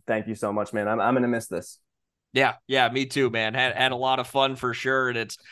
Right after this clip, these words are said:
Speaker 2: uh, football season won't be the same without you, but, uh, I know you're gonna have a really good thing going, uh, covering U S C. So one final time, Scotty, where can we find you on social media, man?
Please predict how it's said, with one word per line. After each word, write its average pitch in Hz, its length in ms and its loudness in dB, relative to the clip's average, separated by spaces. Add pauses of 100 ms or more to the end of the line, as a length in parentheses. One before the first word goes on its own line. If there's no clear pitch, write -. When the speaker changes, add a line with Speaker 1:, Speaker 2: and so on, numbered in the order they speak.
(140)
Speaker 2:
uh, 104 140 4
football 135 380 2
season 123 340 -2
won't 120 180 -2
be 123 120 0
the 110 100 -6
same 123 300 0
without 117 420 0
you, 117 100 0
but, 110 320 -2
uh, 117 60 0
I 107 380 4
know 117 160 -2
you're 113 180 -4
gonna 110 140 -2
have 107 120 0
a 107 60 -6
really 107 220 -6
good 104 180 -6
thing 104 200 -4
going, 101 340 -2 (320)
uh, 98 260 4
covering 101 520 -2
U 107 200 -2
S 98 160 -2
C. 101 220 -6
So 110 180 -2
one 180 320 4
final 196 380 4
time, 160 320 2
Scotty, 147 460 0
where 143 300 0
can 135 200 -6
we 123 160 -4
find 113 280 -4
you 104 100 -4
on 98 100 -8
social 95 280 -8
media, 90 240 -10
man? 92 200 -12